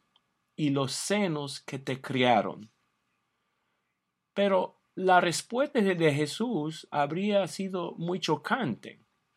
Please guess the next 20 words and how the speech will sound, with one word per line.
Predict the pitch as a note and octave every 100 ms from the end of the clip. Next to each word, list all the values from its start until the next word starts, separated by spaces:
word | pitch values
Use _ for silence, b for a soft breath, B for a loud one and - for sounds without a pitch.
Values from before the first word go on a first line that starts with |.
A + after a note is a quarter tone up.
| -
Dice | F3+ G3+
el | D#3+
versículo | D3 E3 D#3+ C#3+
veintiocho, | D3 C3+ C#3 D3 C#3 - A#2 - _ _ B B B B B
pero | - F#3+
él | G3
dijo: | F#3+ E3+ A2+ G#2 b b b -
"Al | D#3+ D#3+
contrario, | - D#3 D3+ - - B3 C#4 G3 D#3 D#3+
dichosos | C#3+ E3 D#3 - - B3 C4+ - E3+ E3+
los | E3 E3 D#3+
que | - D3+ _
oyen | - F#3 A#3+ G3+ E3+ D3+ D#3
la | D3+ D3+
palabra | D3 D3 E3 G3+ A#3+ A3+ F#3+ D#3+
de | D3 C#3
Dios | F3 A3 G3 F#3 -
y | G3
la | G3+ G#3
guardan". | A3+ C4+ F3 A2 - -